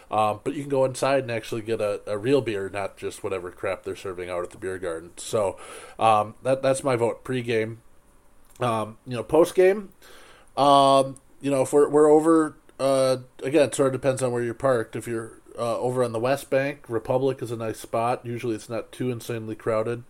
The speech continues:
right? You know, Town Hall is another good choice too. Um, you know, otherwise,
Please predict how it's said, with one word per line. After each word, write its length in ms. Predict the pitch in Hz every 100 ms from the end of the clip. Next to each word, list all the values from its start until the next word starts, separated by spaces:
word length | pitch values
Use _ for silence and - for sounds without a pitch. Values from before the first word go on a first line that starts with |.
| _ -
right? 280 | 110 107 -
You 120 | - 104
know, 60 |
Town 260 | 95 113 107
Hall 200 | 110 110
is 100 | -
another 260 | 107 101
good 120 | 101 98
choice 340 | 110 98 -
too. 380 | - 120 120 120 - - - - - -
Um, 500 | - 110 107 104 117 - - - - - -
you 80 | 120
know, 120 | 120
otherwise, 800 | 123 135 127 123 120 110 -